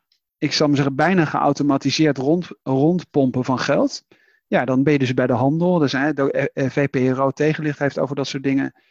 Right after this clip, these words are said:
voldoende documentaires gemaakt voor de mensen die dat interessant vinden. Nou, dat is, dus je gaat heel veel, heel veel geld ga je verdienen, terwijl je eigenlijk externe klanten in de, in de oorspronkelijke zin van het woord, de retailklant, de particulier,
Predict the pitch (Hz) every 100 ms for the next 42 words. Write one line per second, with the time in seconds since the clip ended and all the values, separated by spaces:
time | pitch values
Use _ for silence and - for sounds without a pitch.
0 | _ _ _ _ - - 139 147 139 139
1 | 131 131 139 139 127 139 131 127 139 131
2 | 131 - 131 127 131 131 - 127 - 131
3 | 131 131 156 156 - - - _ _ -
4 | 147 - 156 139 190 208 160 127 - 156
5 | 202 151 135 - 196 285 - - _ _
6 | _ _ - - 190 165 - 147 185 262
7 | 359 _ _ _ _ - 151 156 151 165
8 | 190 180 175 - - - 170 - - 160
9 | 156 151 139 131 _ _ _ _ _ -
10 | 156 175 170 147 139 - 147 139 143 -
11 | 160 170 165 147 135 147 147 143 127 131
12 | 139 135 - - _ _ _ _ - 143
13 | 139 180 - 143 131 143 135 127 - 135
14 | 143 - - 131 139 170 269 349